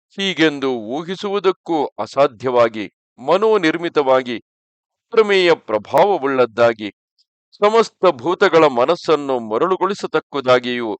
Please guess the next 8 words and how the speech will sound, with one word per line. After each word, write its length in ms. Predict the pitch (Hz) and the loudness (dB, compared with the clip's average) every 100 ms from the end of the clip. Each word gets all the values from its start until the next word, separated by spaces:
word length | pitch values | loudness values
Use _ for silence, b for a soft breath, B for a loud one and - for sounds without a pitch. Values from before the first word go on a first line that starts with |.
| - | -8
ಇರುವ 300 | 135 131 117 | -8 -2 -2
ಆ 300 | - 110 113 | 0 0 0
ಬ್ರಹ್ಮಸಭೆಯನ್ನು 1000 | 92 101 127 175 156 127 131 123 113 107 | -2 -10 -8 -6 -4 -4 -2 -4 -4 -6
ನೋಡಿ 360 | 101 113 113 90 _ _ _ | -6 -6 -8 -12 _ _ _
ಅಲ್ಲಿಂದ 380 | 143 151 143 135 | -2 -2 -4 0
ಹಿಂತಿರುಗಿ 720 | 120 110 - 117 156 170 113 113 | 2 2 -2 -12 -8 -8 -6 -6
ಬರುತ್ತಿರುವಾಗ 760 | 98 117 - 123 113 107 104 101 92 _ _ _ _ | -6 -8 -8 -6 -2 0 0 -2 -4 _ _ _ _
ನಾನು 440 | 127 143 139 127 | 0 4 4 2